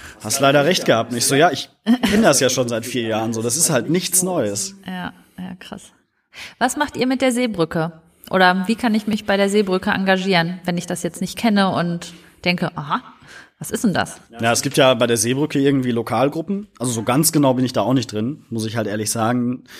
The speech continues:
Speaker 1: Ähm, in Dortmund gibt es zum Beispiel eine Lokalgruppe, die kümmert sich regelmäßig darum, dass, äh, Kundgebungen stattfinden, Informationsveranstaltungen, ähm, oder halt irgendwie ein Austausch stattfindet, dass i-, Ge-, Aktionen gemeinsam geplant werden,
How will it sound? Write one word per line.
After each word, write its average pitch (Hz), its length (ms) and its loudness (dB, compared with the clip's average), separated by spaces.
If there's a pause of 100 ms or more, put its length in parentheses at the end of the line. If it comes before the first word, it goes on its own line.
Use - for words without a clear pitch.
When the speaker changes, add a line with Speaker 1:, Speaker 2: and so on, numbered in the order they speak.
(500)
Speaker 1:
Ähm, 123 580 0
in 131 120 -2
Dortmund 165 320 2
gibt 147 140 -4
es 135 80 -2
zum 151 100 0
Beispiel 135 240 0
eine 123 140 0
Lokalgruppe, 147 560 0
die 127 100 -2
kümmert 139 300 0
sich 123 180 -6
regelmäßig 135 480 2
darum, 120 400 -2
dass, 117 260 -2
äh, 123 240 -10
Kundgebungen 139 680 0
stattfinden, 120 960 0 (480)
Informationsveranstaltungen, 131 1700 0 (1040)
ähm, 123 560 -2 (920)
oder 139 340 4
halt 127 280 2
irgendwie 127 260 0
ein 127 60 -2
Austausch 147 440 0
stattfindet, 127 380 -4
dass 110 120 -2
i-, 127 460 -12
Ge-, 147 220 -6
Aktionen 147 480 2
gemeinsam 143 480 4
geplant 139 480 -2
werden, 123 500 -2